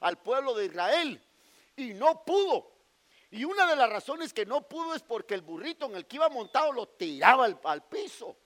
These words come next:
Y al, al punto que, eh, Balaam no entendía, pues, que, que Dios estaba impidiendo que maldijera a la gente. A propósito, entre paréntesis,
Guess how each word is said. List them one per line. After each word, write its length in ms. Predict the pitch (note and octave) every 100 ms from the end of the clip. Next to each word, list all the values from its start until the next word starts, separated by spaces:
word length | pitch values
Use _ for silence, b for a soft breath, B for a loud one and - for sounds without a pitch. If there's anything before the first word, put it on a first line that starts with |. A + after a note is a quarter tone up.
| _ _ b b b b
Y 140 | C#4
al, 220 | D#4 B3 B3
al 220 | A3+ A3+
punto 400 | E4+ G4 - D#4+
que, 240 | C#4+ A#3+ B B
eh, 100 | G#3+
Balaam 480 | A3 A#3 G#3 C4+ F4
no 120 | E4
entendía, 720 | E4 - C#4+ G#3+ G3+ E4 F4 C4+
pues, 380 | - B3 D#4 -
que, 260 | C#4 A3 B B
que 160 | - G#3
Dios 300 | G#3+ E4 B3
estaba 340 | C#4+ C4+ C#4+
impidiendo 640 | D#4 - B3 A3+ D4 D#4
que 120 | - G#3+
maldijera 560 | G3+ F#3 E3 A3+ D#4
a 40 | C#4+
la 140 | G3+
gente. 460 | A3+ D#4 - G#3+ B B B
A 120 | F3
propósito, 680 | - F3+ - C#4+ - B3 F#3+
entre 220 | E3+ F3 E3+
paréntesis, 840 | D3+ G3 C#4+ C#4 A#3 - C#3 -